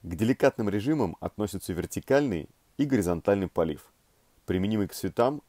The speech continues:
для того, чтобы избежать вымывания почвы. Из приятных дополнений — это рычаг регулировки напора. Его можно вращать прямо в момент полива,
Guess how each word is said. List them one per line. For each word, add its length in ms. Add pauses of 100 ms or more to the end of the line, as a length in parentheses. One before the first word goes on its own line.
(100)
для 140
того, 240
чтобы 360
избежать 580
вымывания 580
почвы. 460 (800)
Из 160
приятных 500
дополнений — 680 (320)
это 220
рычаг 380
регулировки 500
напора. 460 (640)
Его 320
можно 260
вращать 400
прямо 360
в 60
момент 340
полива, 520